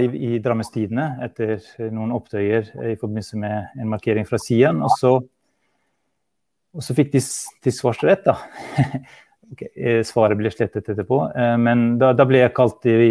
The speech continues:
i titlen, eh, eller det ble spurt da, om jeg er blitt radikalisert. Eh, så,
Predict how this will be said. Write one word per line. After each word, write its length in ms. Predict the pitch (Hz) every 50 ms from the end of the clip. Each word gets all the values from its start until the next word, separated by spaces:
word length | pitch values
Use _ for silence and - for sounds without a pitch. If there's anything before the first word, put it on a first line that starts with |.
| 120 117
i 20 | -
titlen, 480 | - 113 - - 107 107 110 113 110 127
eh, 240 | - - 117 113 113 127
eller 240 | 123 113 120 107 - _ _ _ _ _ _ _
det 120 | 131 123 107
ble 80 | 127 113
spurt 320 | - - 160 185 190 190 -
da, 60 | 104 - - - _ _ _ _ -
om 140 | 120 120 120
jeg 80 | 113
er 60 | 110 104 101
blitt 160 | 117 113 - _ _ _ 110
radikalisert. 960 | 110 107 98 110 101 - 107 107 107 - - - 135 135 120 - - - - - _ _ _ _ _ _ _ _ _ _ _ _ _ _ _ _ _ _ _ -
Eh, 400 | 131 131 131 135 131 135 135 135 - - _ _ _ _ _ _ _ _ _ _ -
så, 240 | - - - 160